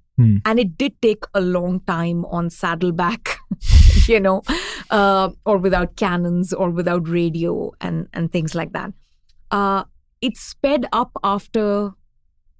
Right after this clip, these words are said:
Speaker 2: independence and after World War Two because of radio and broadcasting. It was this phenomenal, you know, dramatic change in terms of transactions costs of reaching people. Uh, and we're seeing that again today. So I think the diversity and complexity and just high transactions costs to navigate that diversity and complexity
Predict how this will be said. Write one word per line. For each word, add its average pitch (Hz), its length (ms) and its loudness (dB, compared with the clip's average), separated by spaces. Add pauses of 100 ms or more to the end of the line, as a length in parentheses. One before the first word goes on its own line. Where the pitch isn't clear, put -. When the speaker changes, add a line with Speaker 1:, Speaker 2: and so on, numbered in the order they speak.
(140)
Speaker 2:
independence 202 600 -2
and 190 80 -2
after 180 240 -4
World 190 280 -2
War 196 120 -2
Two 233 200 -4
because 202 240 -4
of 180 120 -4
radio 190 260 0
and 180 120 0
broadcasting. 180 540 -8 (500)
It - 40 -8
was 214 120 -6
this 220 260 -8
phenomenal, 226 1000 0 (580)
you 190 200 2
know, 170 180 -2
dramatic 196 760 -2
change 185 440 -4
in 170 160 -4
terms 175 220 -2
of 170 100 -8
transactions 175 560 -4
costs 165 280 -8
of 165 180 -8
reaching 170 360 -6
people. - 360 -10 (560)
Uh, 190 240 -2
and 208 180 -2
we're 202 100 4
seeing 202 260 -2
that 175 120 -2
again 170 300 -6
today. - 260 -10
So - 180 -10
I 226 80 -4
think 339 380 -6
the 247 80 0
diversity 220 600 -2
and 214 100 -2
complexity 208 600 -6
and 226 120 -2
just 269 200 -6
high 240 400 -4
transactions 202 720 -4
costs 196 360 -8
to 220 120 -4
navigate 202 840 -2
that 170 200 -4
diversity 175 520 -6
and 170 160 -8
complexity - 640 -10